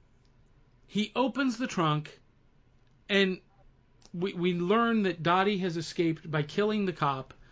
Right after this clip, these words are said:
and now she's on the loose with a weapon. Fantastic. And Vernon is in charge of the S S R. And Anna is,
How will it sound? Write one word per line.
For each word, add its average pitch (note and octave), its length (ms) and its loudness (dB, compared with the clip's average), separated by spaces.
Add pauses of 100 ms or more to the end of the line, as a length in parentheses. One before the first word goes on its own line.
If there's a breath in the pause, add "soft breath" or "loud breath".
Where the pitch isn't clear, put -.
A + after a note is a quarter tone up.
(360 soft breath)
and D#3 160 4
now F3 240 4
she's F3 520 -4 (520 soft breath)
on A#3 200 6
the A#3 60 4
loose F#3 540 4
with E3+ 160 0
a E3+ 60 2
weapon. D3 340 -4 (1200)
Fantastic. F3 1080 0 (1900 soft breath)
And E3 340 6
Vernon G#3 680 4
is D#3+ 180 0
in D#3+ 140 2
charge F#3 340 2
of D#3+ 100 -2
the E3+ 160 6
S D#3+ 160 4
S D3+ 160 0
R. C3+ 240 -4 (2250 soft breath)
And D#3+ 320 6 (140)
Anna G#3 540 4
is, E3 500 4